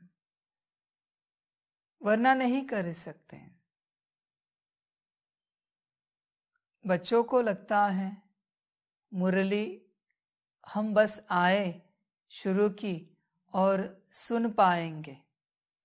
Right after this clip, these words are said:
सुन लेंगे। बाबा कहते हैं, ऐसे नहीं होता। मन बुद्धि को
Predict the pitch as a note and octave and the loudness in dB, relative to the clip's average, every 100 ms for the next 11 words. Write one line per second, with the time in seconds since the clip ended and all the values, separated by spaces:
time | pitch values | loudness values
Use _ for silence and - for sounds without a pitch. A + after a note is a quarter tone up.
0 | _ - - A#3+ A#3 A#3 F#3+ F3 E3 C#3 | _ -8 -4 0 0 2 0 -2 -6 -14
1 | C#3+ _ _ - _ _ _ _ C4 F#3+ | -18 _ _ -20 _ _ _ _ 0 4
2 | G3+ G#3+ A3 G#3+ A3+ G3+ F#3 G#3 G3 F#3+ | 4 2 0 0 -2 0 0 -2 -2 -2
3 | F#3 F3 D#3 - C3+ C3 - _ _ _ | -2 -4 -12 -16 -20 -20 -20 _ _ _
4 | _ _ _ _ _ _ _ _ - - | _ _ _ _ _ _ _ _ -20 -10
5 | F#3 G3+ A#3 G#3+ F#3 F3+ A3+ B3+ - F3+ | -2 0 0 0 -2 -2 -2 -4 -4 -6
6 | A3 - | -6 -12